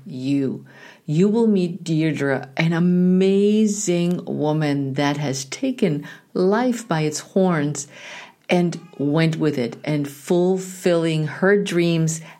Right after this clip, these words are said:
as we speak. You will hear about how she started rock climbing, marathon running, taught herself to swim, speak several languages, and play several instruments.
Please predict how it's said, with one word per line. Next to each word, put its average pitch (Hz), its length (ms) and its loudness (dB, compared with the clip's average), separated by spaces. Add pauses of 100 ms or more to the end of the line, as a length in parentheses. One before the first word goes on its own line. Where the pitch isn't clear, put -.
(160)
as 175 460 2
we 170 340 4
speak. - 760 -2 (920)
You 214 140 6
will 214 100 4
hear 190 240 4
about 160 260 2
how 160 240 0
she 170 220 -2
started 156 420 0
rock 147 300 0
climbing, 135 600 -4 (300)
marathon 165 680 2
running, - 420 -8 (140)
taught 226 240 0
herself 190 460 2
to 165 120 -2
swim, 135 400 -4
speak - 540 -2
several 175 400 0
languages, 143 840 -4 (460)
and 240 280 4
play 202 200 4
several 170 500 0
instruments. 151 720 0